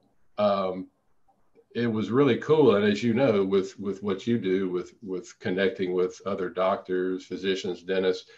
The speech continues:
I started having people reach out to me and say, "Hey, you know, I like,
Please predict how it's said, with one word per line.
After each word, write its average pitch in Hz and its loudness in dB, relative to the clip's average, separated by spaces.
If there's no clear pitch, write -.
I 113 -4
started 113 4
having 110 4
people 117 2
reach 101 0
out - -4
to - -6
me - -12
and 95 0
say, 101 -4
"Hey, 107 6
you 104 -2
know, 90 0
I 90 0
like, 101 2